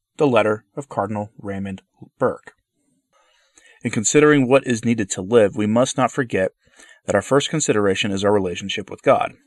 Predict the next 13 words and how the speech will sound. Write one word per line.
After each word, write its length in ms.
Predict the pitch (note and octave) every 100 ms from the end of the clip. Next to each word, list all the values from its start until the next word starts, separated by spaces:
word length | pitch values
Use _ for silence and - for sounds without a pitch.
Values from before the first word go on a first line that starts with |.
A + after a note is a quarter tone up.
| _ _ _ _ _ _ -
We 100 | A2
recall 320 | G#2 - C3+
the 80 | D3
words 260 | A2+ A#2 A2
of 100 | A#2
our 100 | B2
Lord 240 | G2+ G2+
in 80 | B2
the 60 |
Gospel 420 | B2 G#2 F#2+ - A#2
according 320 | - F#2+ F#2+
to 60 | F#2+
John. 360 | A#2+ G#2 -